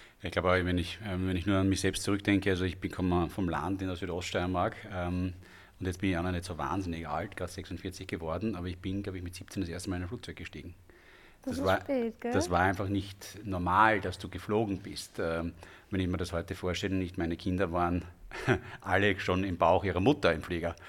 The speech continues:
Speaker 1: Äh, und danach sozusagen, wenn sie spätestens mit zwei, drei Jahren, wahrscheinlich sind sie das erste Mal eine Kurzstrecke geflogen oder so. Und viele von meinen Freunden aus den U S A, äh, fliegen mit ihren Säuglingen die ganze Zeit. Also es ist, hat sich da schon dramatisch geändert. Und wenn man sich ein bisschen vorstellt,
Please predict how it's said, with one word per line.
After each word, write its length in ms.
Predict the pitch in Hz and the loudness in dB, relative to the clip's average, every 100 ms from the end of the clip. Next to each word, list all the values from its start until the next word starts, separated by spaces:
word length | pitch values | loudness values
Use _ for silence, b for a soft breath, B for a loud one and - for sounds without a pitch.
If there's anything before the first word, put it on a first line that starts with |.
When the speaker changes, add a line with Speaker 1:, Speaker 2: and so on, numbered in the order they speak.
| B B B | B B B
Speaker 1:
Äh, 240 | 90 87 92 | 6 6 6
und 300 | 104 98 90 | 4 4 8
danach 400 | 87 82 85 90 | 10 12 10 8
sozusagen, 600 | - 82 87 87 87 85 | 2 -2 2 4 4 4
wenn 160 | 85 | 2
sie 180 | 85 90 | 2 0
spätestens 420 | 85 92 90 90 87 | 0 -2 -2 -2 -2
mit 140 | 90 | -2
zwei, 180 | 98 90 | 0 0
drei 180 | 87 87 | 0 0
Jahren, 260 | 82 98 | 2 0
wahrscheinlich 320 | 95 95 90 | -2 -4 -6
sind 120 | 90 90 | -4 -2
sie 80 | |
das 80 | 92 | -2
erste 280 | 85 90 90 | -2 -4 -4
Mal 280 | 90 85 87 | -2 0 0
eine 80 | 85 | -2
Kurzstrecke 480 | - 101 - 85 90 | -4 -4 -4 -4 -8
geflogen 420 | 87 92 82 85 | -8 -8 -8 -8
oder 160 | 82 | -8
so. 100 | 82 | -8
Und 320 | 87 85 85 127 | -6 -6 -6 -10
viele 240 | - 101 92 | -4 -2 0
von 140 | 92 | 0
meinen 180 | 87 87 | 0 0
Freunden 320 | 85 85 80 | -2 -4 -2
aus 80 | 80 | -6
den 140 | 87 | -6
U 100 | 87 | -6
S 100 | 87 | -6
A, 300 | 73 76 90 - B B B B | -4 -2 -2 -4 B B B B
äh, 100 | 87 | -4
fliegen 320 | - 98 92 | -2 -2 0
mit 160 | 90 87 | 0 0
ihren 180 | 95 90 | 0 4
Säuglingen 640 | 110 117 95 82 80 82 | 6 6 4 -2 -6 -8
die 100 | 92 | -8
ganze 340 | 85 80 92 | -8 -8 -10
Zeit. 340 | - 87 85 90 | -10 -10 -10 -8
Also 140 | 90 | -4
es 120 | 90 | -2
ist, 160 | 92 85 | -2 -2
hat 140 | 92 | -4
sich 120 | - 90 | -4 -6
da 100 | 90 | -4
schon 180 | 98 | -4
dramatisch 500 | 92 87 80 85 - | -4 -2 -2 -2 -6
geändert. 460 | - 73 85 92 - | -6 -6 -4 -4 -2
Und 100 | 90 | -2
wenn 100 | 90 | 0
man 100 | 90 | -2
sich 100 | 90 | -2
ein 80 | 90 | -4
bisschen 160 | - | -4
vorstellt, 460 | 87 87 85 98 - | -4 -2 0 -2 -2